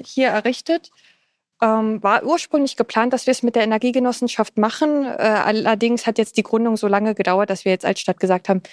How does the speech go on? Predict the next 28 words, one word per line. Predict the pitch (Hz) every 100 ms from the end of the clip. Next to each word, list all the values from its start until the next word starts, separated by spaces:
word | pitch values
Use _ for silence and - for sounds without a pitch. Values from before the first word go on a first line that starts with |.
| - - -
„Jetzt | 185 -
müssen | 233 -
wir.“ | 254 226
Wir | 196
hatten | 202
auch, | 196 180 -
äh, | 196 180
Fördermittel | - 220 220 220 196
dafür | 190 202
bekommen, | 185 - 190 185 - _ - - - - -
ähm, | 202 190 190
und | -
haben | 190
uns | 196 -
dann | 190
entschieden, | 180 - 202 196
das | 180
hier | 190
selbst | 185 262 -
aufzubauen. | 135 - - 202 196 202 214 -
Aber | 170 226 254 254 - _ _ _ _ _
das | - 196
ist | 208 -
genau | 240 214 214
so | 226
ein | 220
Sinnbild, | 214 233 226 202
was | 202 - -